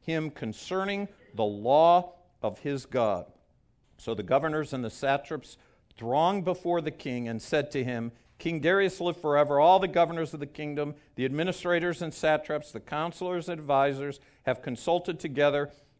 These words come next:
to establish a royal statute to make a firm decree that whoever petitions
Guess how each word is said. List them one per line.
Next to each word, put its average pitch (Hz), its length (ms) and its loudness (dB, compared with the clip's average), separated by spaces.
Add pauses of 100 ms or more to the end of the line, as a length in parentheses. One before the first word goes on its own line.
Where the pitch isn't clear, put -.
to 143 140 -2
establish 147 640 2
a - 80 -2
royal 135 460 2
statute 143 640 0
to - 80 -8
make 120 280 -4
a 113 40 -8
firm 175 460 -2
decree 143 480 -6 (300)
that 113 160 0
whoever 151 320 2
petitions 131 640 -6